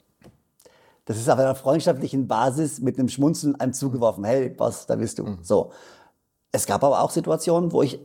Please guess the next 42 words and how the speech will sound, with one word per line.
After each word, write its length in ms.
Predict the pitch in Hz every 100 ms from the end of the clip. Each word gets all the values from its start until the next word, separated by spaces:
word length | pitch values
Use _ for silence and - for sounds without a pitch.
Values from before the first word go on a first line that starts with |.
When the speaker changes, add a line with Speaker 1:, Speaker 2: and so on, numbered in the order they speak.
| - -
Speaker 1:
aktiv 420 | 135 - 185 175
Leute 140 | 147
darauf 160 | 156 135
angesprochen 500 | 202 262 - 95 95
hab 160 | -
und 80 | 113
gesagt 260 | 113 107 104
hab, 60 | 104
"Hey, 400 | 123 69 - - _ _ _
lass 180 | - 120
uns 140 | 151 139
mal 460 | 131 147 156 - - _ -
aufhören 560 | 131 147 135 117 156
mit 140 | 123 120
dem 100 | 120
Boss-Ding." 560 | 107 - - 95 80 - 107 - - -
Ähm, 380 | 107 101 104 -
gab's 180 | 131 -
auch 140 | -
schon. 200 | - - - - -
Speaker 2:
Mhm. 60 | 117
Speaker 1:
Äh, 140 | 113 -
und 180 | 131
auch 120 | 123 147
nicht 220 | 175 160
erst 140 | 139 135
seit 140 | 123
diesem 180 | 123 123
Podcast, 520 | 165 - 95 - -
sondern 140 | - 113 113
Speaker 2:
Mhm. 20 |
Speaker 1:
auch 40 | -
schon 120 | 151
davor. 480 | 175 185 170 - - -
Speaker 2:
Mhm. 100 | 87 90 -
Speaker 1:
Ähm, 880 | 120 123 123 120 120 123 127 120 - _ -
weil 160 | 120 131
es 60 |
ist 60 | 131
einem 120 | 180
auch 80 | 175
unangenehm. 640 | 202 277 147 113 85 85